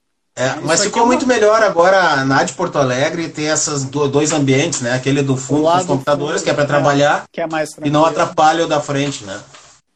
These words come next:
Speaker 2: Uhum.
Speaker 1: A não ser
Speaker 2: Ó.
Speaker 1: quando tem algum colega que nem nós, assim, como eu, né? Com uma voz mais grave e tal.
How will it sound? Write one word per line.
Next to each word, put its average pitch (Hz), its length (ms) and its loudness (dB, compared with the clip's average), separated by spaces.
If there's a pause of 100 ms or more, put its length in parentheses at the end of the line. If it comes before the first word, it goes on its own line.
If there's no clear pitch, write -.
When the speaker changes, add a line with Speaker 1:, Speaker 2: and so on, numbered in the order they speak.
(300)
Speaker 2:
Uhum. 151 380 -8 (220)
Speaker 1:
A 120 80 -2
não 135 140 0
ser 156 220 -2
Speaker 2:
Ó. 175 40 4
Speaker 1:
quando 180 200 2
tem 190 160 2
algum 185 220 0
colega 175 400 2
que 175 100 -4
nem 160 300 -2
nós, 147 320 2
assim, 131 240 -6
como 120 240 -10
eu, 160 260 2
né? 123 220 0
Com 131 80 -10
uma 120 140 -2
voz 123 220 -2
mais 123 260 -4
grave 120 420 -2
e - 60 -18
tal. 110 300 -8